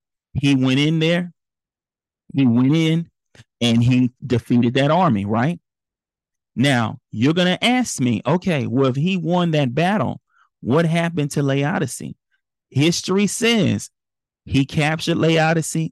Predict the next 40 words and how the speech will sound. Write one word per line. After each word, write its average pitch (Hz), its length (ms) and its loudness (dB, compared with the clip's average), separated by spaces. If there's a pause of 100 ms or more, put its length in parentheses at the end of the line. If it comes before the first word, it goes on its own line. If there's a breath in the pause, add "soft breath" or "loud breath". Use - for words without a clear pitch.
(120)
and 107 140 0
he 98 100 0
had 110 240 0
her 123 60 -4
killed. 107 420 -6 (1500)
So 117 220 2
when 107 160 4
he 165 220 2
found, - 260 -2
so 123 180 0
that's, 160 220 2
that's 139 400 0
why 160 320 0
I 139 120 0
say 113 440 -2 (260 soft breath)
I 113 100 -2
think 131 240 -2
he 131 120 0
found 127 320 0
out 135 160 2
what 120 140 2
happened 113 300 -2
to 104 100 0
Laodicea, 110 680 -2 (280 soft breath)
because 104 280 -2
history 170 460 2
says 110 320 0
he 104 140 0
found 156 420 0
her, 165 160 0 (360)
captured 180 500 -2
her, 104 180 -4 (240)
and 95 160 -4
then 104 160 0
he 117 140 0
killed 101 320 -2
her. 92 180 -14
She - 180 -4
was 107 100 -4
executed. - 500 -4